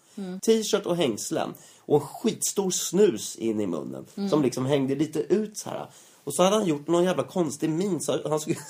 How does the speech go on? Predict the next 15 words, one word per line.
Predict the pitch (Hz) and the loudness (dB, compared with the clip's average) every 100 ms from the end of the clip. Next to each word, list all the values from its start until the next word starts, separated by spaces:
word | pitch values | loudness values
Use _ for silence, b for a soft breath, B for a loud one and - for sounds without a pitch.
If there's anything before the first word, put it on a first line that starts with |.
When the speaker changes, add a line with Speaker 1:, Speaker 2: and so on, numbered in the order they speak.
| - | 4
Speaker 2:
som | 208 | 6
en, | 190 - B B B | 6 4 B B B
han | 165 | 0
såg | 202 | 2
ut | 185 | 0
som | 147 | 0
en | 127 131 | 0 0
bondlurk. | - 202 135 113 139 220 - - 226 208 | 2 4 4 2 4 2 2 -2 -12 -10
Speaker 1:
Mm. | 220 214 240 b b b b b - | -6 -6 -8 b b b b b 4
Speaker 2:
Och | 165 | 6
ju, | 180 | 8
han | 135 175 | 6 6
var | 214 | 4
så | 185 | 4
jävla | 180 180 123 147 | 4 4 2 0